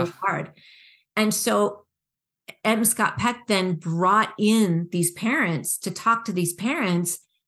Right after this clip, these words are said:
Speaker 2: And the father said, "Well, I'm sorry, we're not made of money. And that was a perfectly good gun. What's the problem?" So he
Speaker 1: Yeah.
Speaker 2: quickly realized that the problem was not the teen who had wrecked the car. The problem was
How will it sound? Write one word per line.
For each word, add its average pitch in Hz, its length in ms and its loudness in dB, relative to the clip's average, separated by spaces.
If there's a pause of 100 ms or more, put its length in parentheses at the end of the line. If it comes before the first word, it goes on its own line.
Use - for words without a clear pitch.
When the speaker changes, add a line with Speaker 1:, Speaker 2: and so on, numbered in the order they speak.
(180)
Speaker 2:
And 214 360 4
the 185 100 -2
father 277 400 2
said, 196 360 -2
"Well, 220 280 0 (560)
I'm 247 220 2
sorry, 165 460 2
we're 220 200 4
not 285 220 2
made 202 180 4
of 180 80 2
money. 165 460 0
And 214 180 0
that 208 220 0
was 214 140 2
a 240 40 -4
perfectly 196 640 -6
good 170 260 -2
gun. 175 400 -2 (840)
What's 220 300 2
the 233 120 -4
problem?" 226 600 -2 (840)
So - 160 0
he 269 140 4
Speaker 1:
Yeah. 349 80 -8
Speaker 2:
quickly 320 340 0
realized 175 520 4
that 185 140 -2
the 175 60 -6
problem 254 440 0
was 185 160 -2
not 190 240 0
the 190 80 -4
teen 185 360 -4
who 175 160 0
had 160 140 4
wrecked 160 220 -2
the 156 60 -2
car. 190 500 2
The 185 120 -4
problem 214 500 2
was 165 400 0